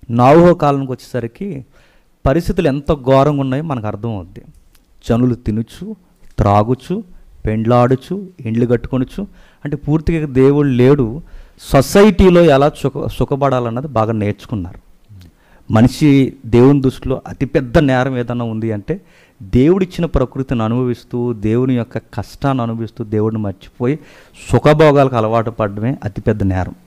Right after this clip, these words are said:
ఆ నేరానికి రకరకాల సుఖాల మార్గాలు వెతికారు వీళ్ళు.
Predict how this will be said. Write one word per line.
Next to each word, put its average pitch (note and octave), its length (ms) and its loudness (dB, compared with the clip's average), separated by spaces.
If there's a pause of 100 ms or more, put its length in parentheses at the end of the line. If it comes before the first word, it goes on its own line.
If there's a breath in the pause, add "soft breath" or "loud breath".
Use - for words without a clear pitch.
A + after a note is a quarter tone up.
(720 soft breath)
ఆ A#2+ 140 4
నేరానికి C3+ 720 4
రకరకాల C3 640 2
సుఖాల C3+ 460 0
మార్గాలు A2+ 480 2
వెతికారు A2 360 0
వీళ్ళు. F2+ 220 -10